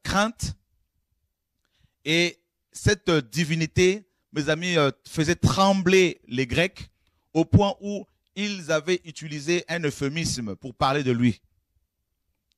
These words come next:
Un euphémisme qui dit,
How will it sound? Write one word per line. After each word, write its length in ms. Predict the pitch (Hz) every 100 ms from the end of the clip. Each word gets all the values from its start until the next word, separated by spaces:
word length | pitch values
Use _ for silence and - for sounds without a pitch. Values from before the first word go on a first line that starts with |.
| _ _ _ _ _ _ _ _
Un 120 | 160
euphémisme 680 | 160 143 139 156 165 - 156
qui 260 | 147 165 165
dit, 400 | 123 156 220